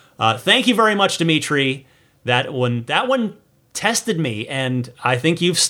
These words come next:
I think you've stumped me. I think, I don't think there's any way to tell from the outside. Uh, next up,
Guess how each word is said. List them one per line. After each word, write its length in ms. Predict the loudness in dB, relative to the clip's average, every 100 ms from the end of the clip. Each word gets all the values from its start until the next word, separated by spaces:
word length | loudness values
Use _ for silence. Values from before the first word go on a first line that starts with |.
| 0
I 120 | 0
think 200 | 0 0
you've 140 | -2
stumped 300 | 0 0 -2
me. 160 | -4 -8
I 80 | -4
think, 140 | -4
I 180 | -2 -2
don't 100 | -2
think 100 | -4
there's 140 | -2
any 120 | 0 0
way 120 | 0
to 60 |
tell 260 | 0 -2 -2
from 140 | -2
the 120 | -2 0
outside. 480 | -2 0 2 0 -2 -18 -20 -20 -6
Uh, 140 | -2 0
next 380 | 2 0 0
up, 340 | 0 0 -4